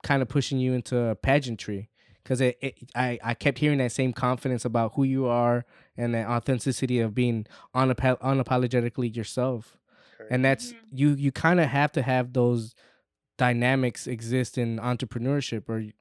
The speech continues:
Speaker 1: or, or running a business, right? 'Cause, like, at least from my end, um, I don't know how all businesses run, but, like, yo, like, you have to be confident with new clients. You know, they come into you thinking you're an expert of what you're doing. You're sar-, you're charging a certain amount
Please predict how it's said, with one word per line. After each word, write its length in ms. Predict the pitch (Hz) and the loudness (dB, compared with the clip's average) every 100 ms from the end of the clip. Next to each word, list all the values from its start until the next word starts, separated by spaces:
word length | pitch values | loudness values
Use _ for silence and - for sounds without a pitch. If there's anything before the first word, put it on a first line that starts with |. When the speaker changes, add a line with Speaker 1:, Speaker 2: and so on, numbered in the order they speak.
| 117 | -12
Speaker 1:
or, 160 | 117 113 113 110 | -10 -8 -8 -6
or 60 | |
running 280 | 110 143 156 | -2 0 0
a 40 | 113 | 0
business, 420 | 107 95 98 110 | -4 -4 -8 -4
right? 220 | 113 123 - _ _ - | -2 -2 -6 _ _ -6
'Cause, 180 | 127 117 | -4 -2
like, 160 | 110 - _ _ - _ | -4 -8 _ _ -20 _
at 120 | 120 123 | -6 -2
least 160 | 143 | -2
from 160 | 143 123 | 0 0
my 300 | 117 123 123 | 0 0 -2
end, 360 | 110 101 98 - - | -4 -4 -8 -14 -10
um, 520 | 110 101 98 95 113 _ _ _ _ _ _ - | -6 -4 -6 -10 -16 _ _ _ _ _ _ -4
I 60 | |
don't 100 | 117 | 0
know 80 | 117 | 0
how 220 | 110 110 - | 0 -2 -4
all 200 | 123 113 | -2 -2
businesses 420 | 113 107 101 104 | -2 -6 -8 -8
run, 200 | 117 120 | -4 -4
but, 120 | 110 104 | -4 -6
like, 260 | 98 98 | -8 -8
yo, 160 | 120 131 | -2 0
like, 180 | 117 107 _ - _ | 0 -6 _ -20 _
you 140 | 120 135 | -2 4
have 140 | 160 156 | 4 4
to 60 | |
be 100 | 143 | -2
confident 500 | 123 135 135 123 139 | 0 2 2 0 -2
with 80 | 123 | 2
new 140 | 131 135 | 2 2
clients. 540 | - 131 120 92 - | 2 0 -2 -6 -10
You 100 | 123 | -8
know, 100 | 113 | -6
they 100 | 117 | -6
come 240 | 110 139 135 | -4 -4 -2
into 120 | 123 | -2
you 320 | 123 147 156 _ _ _ | 0 0 0 _ _ _
thinking 300 | 143 127 117 | -4 -2 -2
you're 220 | 110 127 | -2 -2
an 100 | 123 | -2
expert 380 | 117 127 - 131 | -4 -6 -4 -2
of 100 | 120 | -2
what 160 | 127 120 | -4 -6
you're 140 | 131 | -8
doing. 400 | 127 123 123 143 - _ _ _ - | -4 -4 -4 -8 -12 _ _ _ -4
You're 160 | 127 | -2
sar-, 320 | 120 147 143 139 | 0 2 2 0
you're 140 | 127 | -4
charging 420 | 117 135 156 156 127 | -2 0 0 0 -6
a 100 | 113 | -4
certain 260 | 127 113 | -4 -4
amount 380 | 107 101 101 | -4 -6 -8